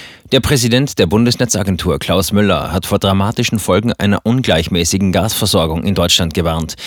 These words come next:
"In dem Moment, in dem der Druck im Gasnetz in einer Region unter ein gewisses Mindestmaß fallen würde, würde auf einen Schlag in Hunderttausenden Gasthermen die Sicherung einspringen", sagte er den Zeitungen der Funke Mediengruppe. Die müsste händisch von geschulten Fachkräften wieder freigeschaltet werden,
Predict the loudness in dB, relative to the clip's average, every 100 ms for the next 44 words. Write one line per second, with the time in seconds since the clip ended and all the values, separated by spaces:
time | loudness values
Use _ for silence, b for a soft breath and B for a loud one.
0 | B B B 0 2 4 4 0 -2 -4
1 | 0 2 4 2 2 0 0 0 2 2
2 | 0 0 0 0 0 0 0 0 0 2
3 | 2 0 0 -2 0 0 2 2 0 0
4 | 0 2 2 0 -2 -4 -2 0 2 2
5 | 2 4 2 B B 0 2 4 2 0
6 | 0 2 0 0 -2 -4 -2 0 0 0
7 | 0 0 0 0 0 0 0 0 0 0
8 | 0 0 0 0 0 0 -2 -4 -4 -4
9 | -6 -8 -12 B B B -4 -2 0 0
10 | 0 0 0 0 0 -2 0 -2 -2 -4
11 | -6 -10 -10 -10 -10 -12 B B B B
12 | 0 2 2 2 2 2 0 0 0 0
13 | 2 2 0 -2 -4 0 -2 0 0 0
14 | 0 0 2 2 2 0 2 2 2